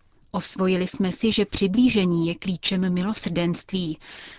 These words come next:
protože milosrdenství by neexistovalo, kdyby se ustavičně nesnažilo odstraňovat odstup, podobně jako milosrdný Samaritán. Domnívám se však, že si potřebujeme lépe osvojit také skutečnost, že přiblížení je rovněž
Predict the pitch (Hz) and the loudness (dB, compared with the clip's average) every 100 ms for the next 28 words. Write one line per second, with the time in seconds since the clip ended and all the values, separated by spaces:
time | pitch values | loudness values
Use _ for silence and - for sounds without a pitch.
0 | - 175 214 262 247 233 - 226 240 - | -10 -4 2 6 6 6 0 2 2 2
1 | - 247 247 226 - 214 180 - - 175 | 2 4 6 4 2 -2 0 -2 -2 0
2 | 175 170 160 180 - - 233 - - 214 | 0 0 0 0 -2 -6 -4 -2 0 0
3 | 226 - 226 190 165 - 190 190 185 208 | 2 4 4 4 0 0 0 2 2 0
4 | - - - 208 214 220 - - - - | 0 -2 0 0 0 0 -4 -6 -2 -2
5 | 196 196 - - - 180 175 175 180 208 | 0 -2 -6 -8 -2 0 0 0 0 -2
6 | 214 226 214 180 175 - 165 170 165 185 | -4 -2 0 0 -2 -4 -2 -2 -2 -2
7 | 175 165 - 156 151 156 151 _ _ _ | 0 -2 -2 -2 0 -2 -4 _ _ _
8 | - 214 233 226 214 214 226 - 220 214 | 2 6 8 8 6 6 0 0 0 2
9 | 190 - 180 180 - 196 175 180 180 180 | 0 -2 -4 -4 -2 0 2 2 2 2
10 | 170 170 - 214 180 - - 180 170 - | 2 2 0 -4 -4 -6 -2 -2 -2 -4
11 | 190 - 165 - - - 175 - 185 190 | -8 -4 -4 -4 -6 -6 -6 -2 -2 -2
12 | 190 190 170 160 - 185 185 240 220 185 | -2 -2 0 -2 -2 -2 2 2 2 2
13 | 170 170 170 170 175 185 180 - | 2 2 2 0 0 0 0 -2